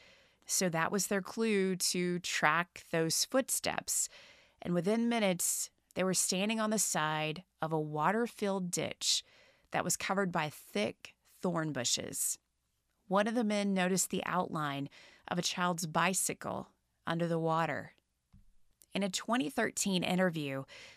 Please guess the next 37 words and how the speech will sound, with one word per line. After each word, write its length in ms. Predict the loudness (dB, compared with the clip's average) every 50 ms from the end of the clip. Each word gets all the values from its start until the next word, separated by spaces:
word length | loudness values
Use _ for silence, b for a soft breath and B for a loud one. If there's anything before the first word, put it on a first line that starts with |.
| B -8
Francis 460 | -4 -2 -2 -2 -2 0 0 -2 0
Batson 500 | 0 2 2 2 2 0 0 0 0 0
explained 760 | 0 0 0 -2 -2 -2 -2 -2 -2 -2 -2 -2 -2 -4 -6 -8 -8
one 340 | -6 -2 0 2 4 4 4
of 80 | 2 2
the 80 | 2
men 460 | 2 4 4 2 2 2 0 -2 -2 -4 -4
screamed 680 | -2 -2 -2 -2 -2 -2 -4 -2 0 0 0 0 2
out 520 | 0 0 0 0 -2 -4 -6 -10 -14 -20 -20 _ _ _ _ _ -6
and 160 | -4 -4 -4
pointed 500 | -6 -8 -8 -4 -2 -2 0 0 -2 -2 -2
to 140 | -2 0
the 80 | -2 -2
girls. 640 | 0 0 2 2 2 2 0 -2 -2 -4 -4 -4 -4 b b b b b b b b b b b -6
They 120 | -2 0
were 140 | 2 2 2
lying 380 | 2 2 2 4 4 4 2 2
on 100 | 2 2
their 120 | 2 2
backs 500 | 2 4 4 4 4 2 0 0 -2 0
in 160 | 0 0 2
the 80 | 2 2
ditch 720 | 2 2 0 0 0 -2 -2 -2 -2 0 -2 -2 -6 -10 _ _ _ _
with 140 | -4 -2 0
a 40 |
bicycle 600 | 2 2 2 2 2 0 0 -2 -2 0 -2 -2
on 200 | 0 -2 -2 -4
top 380 | -4 -4 -4 -4 -4 -4 -4 -4
of 140 | -6 -6 -6
them. 320 | -6 -8 -8 -8 -10 -10 -14 _ _ _ _ _ _ _ _ _ _ _ _ -2
Bicycle 460 | -2 0 0 0 -2 -2 -2 -4 -6
handlebars 880 | -6 -6 -4 -2 0 2 2 2 2 2 2 2 2 2 0 -2 -4 B B B B B B B _
were 100 | -2 -2
found 340 | 0 0 0 2 2 2 2
in 140 | 0 0
some 240 | 0 0 -2 -2 -4
brush 600 | -4 -2 0 0 2 2 2 2 2 2 2 b